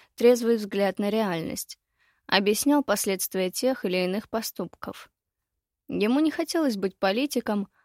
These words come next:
а вот управлять из-под тяжка, практически выводить в транс и гипнотизировать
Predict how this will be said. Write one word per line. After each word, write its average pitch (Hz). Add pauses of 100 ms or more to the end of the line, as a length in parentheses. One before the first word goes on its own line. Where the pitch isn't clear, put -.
(260)
а 208
вот 202
управлять 208
из-под -
тяжка, 233 (300)
практически -
выводить 202
в -
транс 196
и -
гипнотизировать 214